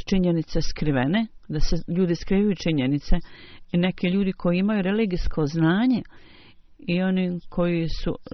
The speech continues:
otišli naprijed u služenju religiji, oni ponekad čine takve stvari i čovjek bude iznenađen da čak ove stvari mogu uraditi takve stvari, da ovakvi ljudi mogu uraditi takve stvari. Pri-,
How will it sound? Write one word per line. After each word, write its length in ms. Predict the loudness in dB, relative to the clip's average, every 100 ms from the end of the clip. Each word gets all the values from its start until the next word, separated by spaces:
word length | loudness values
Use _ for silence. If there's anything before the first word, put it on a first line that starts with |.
| -6
otišli 480 | -4 -4 -4 0 2
naprijed 480 | 2 6 6 6 0
u 60 |
služenju 580 | -4 0 0 2 0 0
religiji, 560 | 2 2 0 -2 -4 -2
oni 220 | 2 2
ponekad 480 | 4 4 4 0 -6 -4
čine 220 | -2 0 0
takve 380 | -2 -2 -2
stvari 380 | -2 0 0 0
i 180 | 0 -2 -4 -16 -14
čovjek 280 | 0 4 4
bude 240 | 4 4 4
iznenađen 580 | 4 4 2 2 0
da 120 | 0 0
čak 280 | 0 -2 0
ove 280 | 2 2 2
stvari 480 | 0 2 2 2 0 -6 -18 -10 0
mogu 440 | 2 4 2 0 0
uraditi 580 | 2 4 4 0 -4 -4
takve 400 | -2 -2 0 -2
stvari, 420 | -2 -2 0 0
da 60 |
ovakvi 260 | -2 -2 -2
ljudi 120 | 0
mogu 180 | 0 0
uraditi 260 | 0 0 -2
takve 200 | -6 -6
stvari. 300 | -2 0 2
Pri-, 400 | 6 6 6